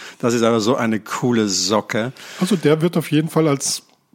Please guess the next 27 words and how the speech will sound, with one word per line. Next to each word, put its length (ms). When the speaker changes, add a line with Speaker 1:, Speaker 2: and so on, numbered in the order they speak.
Speaker 2:
tatsächlicher 680
Gewinner 640
rausgehen, 580
weil, 320
äh, 760
er 100
hat 420
die 60
Aufmerksamkeit. 760
Speaker 1:
Also 320
ich, 200
ich, 300
ich 180
will 140
den 120
unbedingt 280
mal 140
treffen, 340
wenn 80
wir 80
mal 160
in 120
Berlin 340
sind, 260
auf 160
jeden 220
Fall. 300